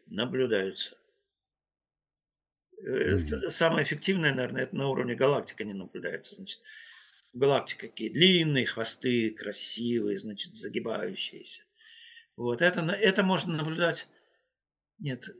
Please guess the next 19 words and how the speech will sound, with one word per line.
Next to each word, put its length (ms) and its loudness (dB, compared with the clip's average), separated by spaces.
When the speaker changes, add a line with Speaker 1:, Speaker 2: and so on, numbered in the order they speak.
Speaker 1:
пожалуй, 680 0
э, 200 -6
пожалуй, 500 4
вот 200 -4
так 200 4
прям 220 2
в 40 -10
телескоп 440 0
это 120 -4
нигде 280 0
не 120 0
увидишь, 360 -2
кроме 260 -6
галактик. 600 -6
Но 180 4
этому 260 6
есть 220 6
свидетельство. 500 0
Например, 580 0